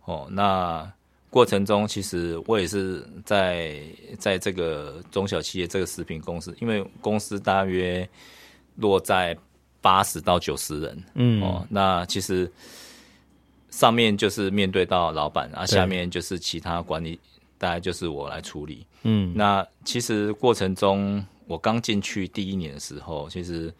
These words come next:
Speaker 1: 公司蛮多一些主管也离开。
Speaker 2: 嗯。
Speaker 1: 嘿啊，因为我，我，我发现，我虽然那时候已经信主了，但是过程中，哦，其实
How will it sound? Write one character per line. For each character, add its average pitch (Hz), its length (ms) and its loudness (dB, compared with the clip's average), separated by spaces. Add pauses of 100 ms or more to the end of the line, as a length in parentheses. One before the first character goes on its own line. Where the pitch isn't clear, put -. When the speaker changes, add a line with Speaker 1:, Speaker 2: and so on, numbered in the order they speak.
(460)
Speaker 1:
公 98 180 0
司 92 420 -4
蛮 80 200 -6
多 85 260 -2
一 95 60 -4
些 90 720 0
主 85 160 -4
管 73 260 -2 (300)
也 82 120 -6
离 73 160 -10
开。 85 400 -4 (140)
Speaker 2:
嗯。 92 480 2
Speaker 1:
嘿 78 160 -6
啊， 69 220 -12 (200)
因 104 140 2
为 92 380 2
我， 85 180 -4 (160)
我， 92 160 -4
我 85 160 -6
发 104 180 4
现， 101 360 2 (440)
我 92 80 -4
虽 - 140 4
然 117 100 8
那 117 120 4
时 101 120 2
候 98 100 8
已 85 40 0
经 90 140 -2
信 90 260 0
主 - 280 -10
了， - 120 -18 (380)
但 104 120 4
是 95 360 0 (240)
过 107 180 4
程 82 220 -2
中， 85 240 0
哦， 82 80 -8
其 90 120 -8
实 82 300 -6